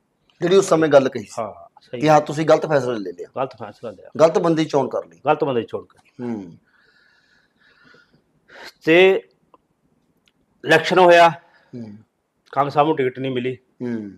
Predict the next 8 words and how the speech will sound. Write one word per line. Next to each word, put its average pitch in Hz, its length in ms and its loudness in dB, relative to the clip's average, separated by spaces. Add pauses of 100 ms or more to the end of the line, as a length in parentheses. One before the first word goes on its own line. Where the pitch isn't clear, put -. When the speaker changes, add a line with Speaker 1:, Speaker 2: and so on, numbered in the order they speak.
(720)
Speaker 2:
ਕੰਗ 120 180 -12
ਸਾਹਿਬ 123 160 -2
ਨੇ 123 120 -6
ਪਾਰਟੀ 117 260 -4
ਛੱਡੀ। 110 320 -10 (1040)
ਪਾਰਟੀ 120 320 -2
ਛੱਡ 107 220 -10
ਕੇ 104 300 -8